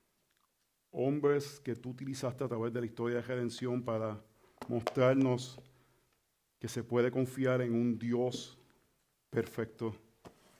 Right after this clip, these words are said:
Y no nos asombramos de Daniel. Nos asombramos del Dios de Daniel. Oh, le damos gloria al Dios de Daniel porque es nuestro Dios.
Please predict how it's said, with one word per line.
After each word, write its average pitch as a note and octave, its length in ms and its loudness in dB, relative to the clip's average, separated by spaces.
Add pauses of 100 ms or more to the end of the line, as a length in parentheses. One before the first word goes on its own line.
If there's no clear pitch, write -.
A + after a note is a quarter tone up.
(380)
Y A#2 100 -6
no A#2+ 240 4
nos D3+ 260 0
asombramos B2 840 0
de G#2+ 140 2
Daniel. G#2+ 600 2 (4000)
Nos A2+ 160 -2
asombramos B2+ 640 0
del B2 160 0
Dios A#2 200 0
de B2 100 0
Daniel. A2+ 360 0 (1700)
Oh, C#3 160 0
le C#3 120 4
damos D#3+ 340 4
gloria E3 580 4
al C3 120 0
Dios D#3+ 200 4
de E3 100 2
Daniel E3 300 4
porque D#3+ 220 0
es D#3+ 80 6
nuestro F#3 360 8
Dios. F#3 460 6